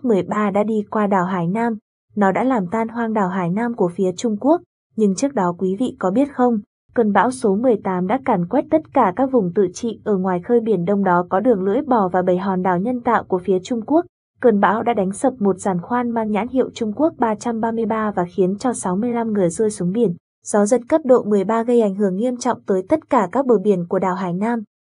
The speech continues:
Được biết, bão cũng đã đánh sập toàn bộ khu tự trị, khu căn cứ quân sự mà Trung Quốc cho đặt tại bảy hòn đảo nhân tạo trái phép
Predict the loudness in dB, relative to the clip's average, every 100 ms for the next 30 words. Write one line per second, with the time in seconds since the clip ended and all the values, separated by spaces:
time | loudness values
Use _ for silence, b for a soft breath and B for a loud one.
0 | _ 0 0 2 -2 -4 _ _ -2 2
1 | 2 0 0 0 0 -2 -2 -4 0 -2
2 | 2 0 0 0 -2 -2 -4 -6 -6 -10
3 | _ _ 0 2 2 -2 0 2 2 2
4 | 0 -2 -2 -2 -2 -2 -2 0 0 0
5 | 0 0 -2 -2 0 0 0 -2 -2 -2
6 | -2 -4 -2 -2 -2 -6 -4 -2 -2